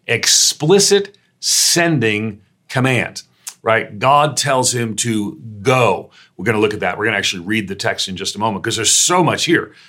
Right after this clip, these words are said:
For example, we're gonna learn that he was, uh, blessed to be a blessing. We're gonna see that today, as followers of Jesus, we are blessed to be a blessing. So remember, God is on a mission, sending Abram,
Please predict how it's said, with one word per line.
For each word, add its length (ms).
For 80
example, 500
we're 80
gonna 160
learn 320
that 160
he 100
was, 320
uh, 140
blessed 680
to 120
be 140
a 80
blessing. 480
We're 120
gonna 140
see 520
that 220
today, 640
as 140
followers 340
of 80
Jesus, 340
we 140
are 100
blessed 720
to 60
be 140
a 80
blessing. 520
So 120
remember, 400
God 420
is 220
on 160
a 60
mission, 420
sending 720
Abram, 580